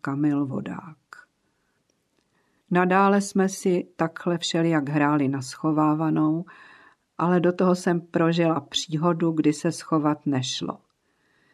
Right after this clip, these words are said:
Ráda plavu daleko od břehu, kde už nepotkávám žádné hlavy, a proto mě umrtvilo, když jsem se najednou uprostřed rozlehlého zaplaveného písečného lomu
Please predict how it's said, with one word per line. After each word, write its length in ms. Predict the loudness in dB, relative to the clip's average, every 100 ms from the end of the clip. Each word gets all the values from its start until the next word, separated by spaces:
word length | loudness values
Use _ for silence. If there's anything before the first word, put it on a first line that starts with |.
| _ _ _ _ -2
Ráda 380 | 0 2 0
plavu 380 | -2 0 2 0
daleko 460 | -2 -2 -2 -8 -8
od 160 | -8
břehu, 360 | -8 -2 0 0
kde 180 | 0 0
už 140 | 0
nepotkávám 800 | -4 -4 -6 -6 -4 -2 0 0
žádné 440 | 0 -2 -2 -2
hlavy, 500 | -2 -2 -2 -2 -4 -6 -18 -20 -20 _
a 60 | -16
proto 340 | -4 -4 -2
mě 220 | -2 -2 -2
umrtvilo, 880 | -2 -2 -2 -6 -8 -4 -2 -2 -4
když 240 | -4 -4
jsem 220 | -2 -2
se 240 | -4 -4 -2
najednou 480 | -2 -2 -2 -2
uprostřed 800 | -4 -6 -4 -4 -6 -4 -4 -4 -4
rozlehlého 800 | -4 0 -2 -2 -2 -2 -4 -6
zaplaveného 840 | -6 -8 -6 -2 0 0 0 -4
písečného 880 | -8 -10 -8 -8 -6 -6 -4 -4 -4
lomu 320 | -2 -2 -2